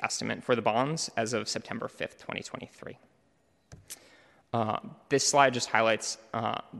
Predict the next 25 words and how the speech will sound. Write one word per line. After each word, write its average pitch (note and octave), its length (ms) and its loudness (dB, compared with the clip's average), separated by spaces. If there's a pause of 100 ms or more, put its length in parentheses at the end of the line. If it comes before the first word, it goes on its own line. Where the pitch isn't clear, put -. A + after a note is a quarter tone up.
(160)
different C3+ 260 -2
risk - 220 -2
factors D3 540 0
for B2 320 0 (340)
these A2+ 260 -2
bonds. A#2+ 680 -4
They're G#2+ 180 -2
land G#2+ 400 2
secured, C3+ 440 0
which B2 120 -4
is A2+ 120 -6
a G#2+ 40 -8
special - 360 -6
type - 260 -4
of C#3 140 -14
bond. D3+ 360 -2
They A2 120 2
are A2+ 80 2
sold G#2 320 -2
without G#2 400 -4
a G#2 80 -4
rating. - 360 -8 (480)
Um, - 440 -4 (1900)
the B2+ 160 4
security C3+ 880 0